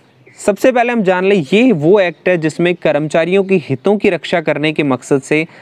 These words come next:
साल उन्नीस सौ बहत्तर में ग्रेच्युटी पेमेंट एक्ट को बनाया गया। इस एक्ट के तहत माइनिंग क्षेत्र,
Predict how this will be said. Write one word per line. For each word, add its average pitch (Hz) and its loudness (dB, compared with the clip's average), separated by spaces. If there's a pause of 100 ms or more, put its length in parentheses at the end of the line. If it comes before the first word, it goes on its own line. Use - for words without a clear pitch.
(140)
साल 180 0
उन्नीस 185 -2
सौ 202 2
बहत्तर 151 -2
में 180 0
ग्रेच्युटी 156 0
पेमेंट 151 -2
एक्ट - 0
को 143 0
बनाया 101 -2
गया। - -10 (1300)
इस 254 -2
एक्ट 175 -6
के 196 -2
तहत 160 -2 (680)
माइनिंग 180 0
क्षेत्र, 202 -2